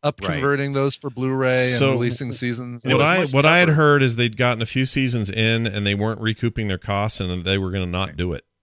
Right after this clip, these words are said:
Speaker 3: is what I
Speaker 2: Oh,
Speaker 3: heard.
Speaker 2: really?
Speaker 3: Yeah.
Speaker 2: Okay.
Speaker 1: 'Cause it's a
Speaker 2: Wow.
Speaker 1: lot more expensive. Like, the original was filmed in film, and so they just, you know, went out a little further and they, you know, touched up places. In these,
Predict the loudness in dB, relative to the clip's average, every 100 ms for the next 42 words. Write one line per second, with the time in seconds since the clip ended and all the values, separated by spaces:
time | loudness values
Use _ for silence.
0 | _ -16 -10 -4 2 4 4 4 2 0
1 | -2 -2 -2 -4 -2 -2 -2 -2 -2 -2
2 | -2 -4 -8 -10 -14 -16 -14 -6 -6 -6
3 | -10 -6 -6 -6 -6 -6 -8 -10 -12 _
4 | -6 -4 -6 -10 -6 -6 -6 -6 -4 -4
5 | -6 -8 -8 -4 -2 -2 -2 -6 -16 _
6 | _ -14 -14 -14 _ _ _ -4 -2 0
7 | 0 -2 -4 -4 -4 -4 -6 -8 -8 -6
8 | -6 -8 _ _ -14 -14 -8 -8 -4 -8
9 | -6 -8 -8 -12 -10 -8 -2 -2 -2 -4
10 | -8